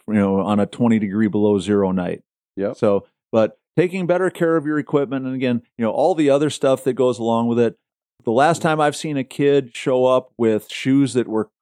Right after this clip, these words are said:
Speaker 1: obviously cleaned or polished or spiffed up before they came to the ballpark will be the first time in a really long time.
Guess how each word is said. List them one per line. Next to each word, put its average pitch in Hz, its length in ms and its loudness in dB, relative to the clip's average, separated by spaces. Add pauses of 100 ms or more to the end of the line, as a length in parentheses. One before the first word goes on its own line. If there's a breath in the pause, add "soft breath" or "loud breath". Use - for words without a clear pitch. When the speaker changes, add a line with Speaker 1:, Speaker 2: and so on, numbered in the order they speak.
Speaker 1:
obviously 123 560 0
cleaned 131 560 -2
or 104 200 0
polished 123 640 0
or 101 200 0
spiffed - 520 -4
up 127 200 0
before 120 280 -2
they 120 140 2
came 120 240 -4
to 113 80 -2
the 110 80 0
ballpark 113 500 2
will 107 120 -2
be 110 260 -2
the 95 100 -4
first 117 280 -4
time 110 200 0
in 101 80 -4
a 95 80 -2
really 107 280 0
long 110 300 -2
time. 110 420 -2